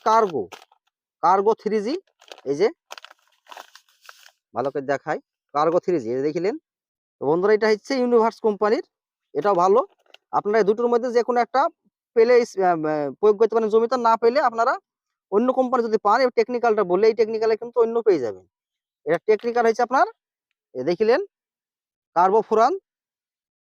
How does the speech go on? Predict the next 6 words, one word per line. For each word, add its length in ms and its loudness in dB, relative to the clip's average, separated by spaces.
তিন 140 -2
পার্সেন্ট 420 -2
সিজি, 320 -6
দেখতে 220 -4
পাচ্ছেন 360 0
কার্বোফুরান, 460 0